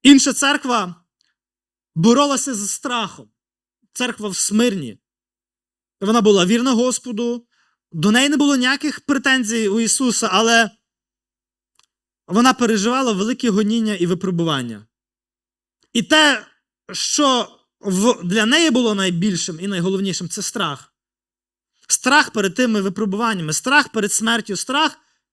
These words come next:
за своє життя. Можливо, хтось сьогодні теж переживає страх, який м-, сковує, який не дає іти за Богом.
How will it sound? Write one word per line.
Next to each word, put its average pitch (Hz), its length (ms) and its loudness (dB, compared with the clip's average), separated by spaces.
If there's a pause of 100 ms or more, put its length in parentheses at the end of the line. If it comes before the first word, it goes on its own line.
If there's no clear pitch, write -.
(380)
за 196 180 -4
своє 262 300 -2
життя. 233 600 -4 (2000)
Можливо, 208 280 0
хтось - 220 -2
сьогодні 240 300 -2
теж 269 460 -4 (1600)
переживає 214 680 4
страх, 226 600 -2 (920)
який 208 240 0
м-, 202 240 2
сковує, 214 540 0
який 165 220 -4
не 208 140 2
дає 247 420 0 (580)
іти 262 300 4
за 226 140 0
Богом. 180 500 0